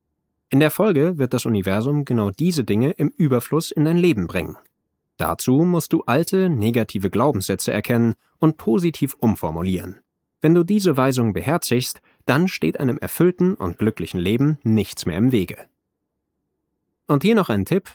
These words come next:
den du so konkret umsetzen kannst. Entwickle eine Vision für dein Leben. Stell dir vor, wie du dich fühlen wirst,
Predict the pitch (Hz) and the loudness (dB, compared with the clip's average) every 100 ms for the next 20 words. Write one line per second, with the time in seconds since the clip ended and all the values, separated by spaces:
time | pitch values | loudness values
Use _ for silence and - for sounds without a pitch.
0 | - 101 90 98 123 - 90 - 95 - | -4 -2 0 0 0 -2 -6 -4 -4 0
1 | 117 90 80 98 - 78 - - _ _ | 0 0 -6 -8 -8 -8 -10 -14 _ _
2 | _ _ _ _ - 147 156 202 196 170 | _ _ _ _ -2 0 2 0 0 0
3 | 131 110 98 98 120 160 165 151 147 139 | 0 2 0 2 2 2 -2 -2 0 0
4 | 107 - - _ _ _ _ _ _ _ | -2 -4 -16 _ _ _ _ _ _ _
5 | _ _ - 196 196 180 - 196 208 180 | _ _ -2 2 4 4 2 2 2 0
6 | 120 90 - 165 147 117 123 135 - | -2 -2 -2 2 4 4 2 0 -6